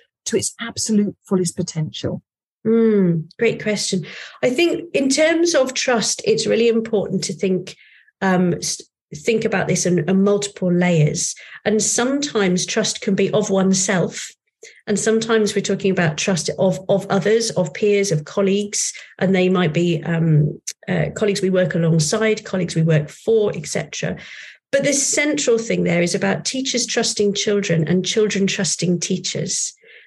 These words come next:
Speaker 2: And some of that is very practical stuff about if I'm a child, I need to trust my, that my teacher will keep me safe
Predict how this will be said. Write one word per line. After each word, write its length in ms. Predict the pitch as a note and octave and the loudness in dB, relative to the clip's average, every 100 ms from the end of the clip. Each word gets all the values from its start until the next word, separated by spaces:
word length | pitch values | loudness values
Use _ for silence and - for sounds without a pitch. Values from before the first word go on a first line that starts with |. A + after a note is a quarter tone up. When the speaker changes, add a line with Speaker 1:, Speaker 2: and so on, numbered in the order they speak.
| - | -4
Speaker 2:
And 220 | A3 G#3+ | 0 2
some 240 | - C#4+ F4 | 2 2 2
of 160 | F4+ | 0
that 240 | G#3 E3+ D3+ | -2 -2 -2
is 140 | F3+ | -2
very 240 | F#3 G3 | 0 0
practical 600 | G3+ - - - A3 - | 0 -4 -6 -4 -6 -2
stuff 320 | F#3+ - E3 - | -4 -2 -2 -2
about 440 | F#3 F3+ F3+ - - - _ | -2 0 0 -2 -8 -20 _
if 160 | C4 C4+ | -2 2
I'm 160 | D4+ | 2
a 100 | D4+ | 0
child, 540 | D4 G#3+ F3+ E3+ E3 - - - | -2 0 2 2 0 -4 -8 0
I 80 | |
need 220 | G3+ A3 A3 | 2 2 0
to 100 | A3+ | -2
trust 360 | - A3 - | -2 -2 0
my, 160 | G#3 G3 | -2 0
that 180 | G3 E3 | 0 0
my 120 | G3 | 0
teacher 340 | - A3+ - | 0 -4 -2
will 140 | F#3+ F#3 | -2 -2
keep 200 | - G#3 | -2 0
me 100 | G3+ | 0
safe 640 | - G3 A3 D#4 - - | 0 0 0 -2 -8 -14